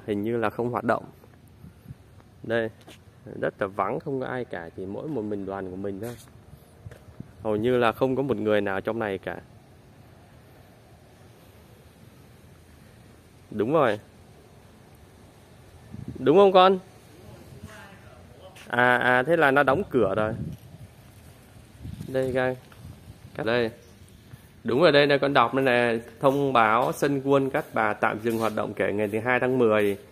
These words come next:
đến khi có thông báo mới. Đây, dừng hoạt động đây, vé một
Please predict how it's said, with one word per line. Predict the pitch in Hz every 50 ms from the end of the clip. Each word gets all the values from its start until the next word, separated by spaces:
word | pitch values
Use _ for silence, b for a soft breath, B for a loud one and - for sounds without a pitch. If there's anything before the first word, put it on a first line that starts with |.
| B B B B B -
đến | 110 117 127
khi | - 139 123
có | - 131
thông | 131 139 131 131
báo | 123 117 117
mới. | 120 120 117 117 120 143 180 226 240 220 - - - - - - - - - - - - - - - - - -
Đây, | 123 127 127
dừng | 123 123 113 110
hoạt | 110 104 107
động | 110 - - 110
đây, | 117 127 127
vé | 107 113 107 127
một | 156 135 117